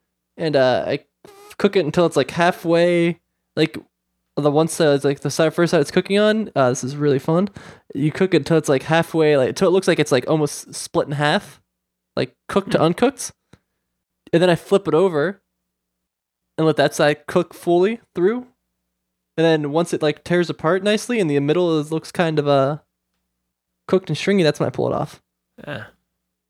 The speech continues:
Speaker 2: See, I've got, I own two cast iron skillets. So my method is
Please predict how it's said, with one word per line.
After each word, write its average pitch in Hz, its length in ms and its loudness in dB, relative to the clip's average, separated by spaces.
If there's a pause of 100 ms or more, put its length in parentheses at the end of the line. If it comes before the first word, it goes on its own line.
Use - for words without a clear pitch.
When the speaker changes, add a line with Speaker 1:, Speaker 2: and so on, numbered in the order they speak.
Speaker 2:
See, - 140 -8
I've 151 200 0
got, 131 300 0 (1400)
I 151 200 0
own 143 280 0
two 143 240 -4
cast 131 300 -2
iron 110 240 0
skillets. - 560 -10 (1080)
So 110 260 2
my 104 200 2
method 104 400 0
is 101 380 -6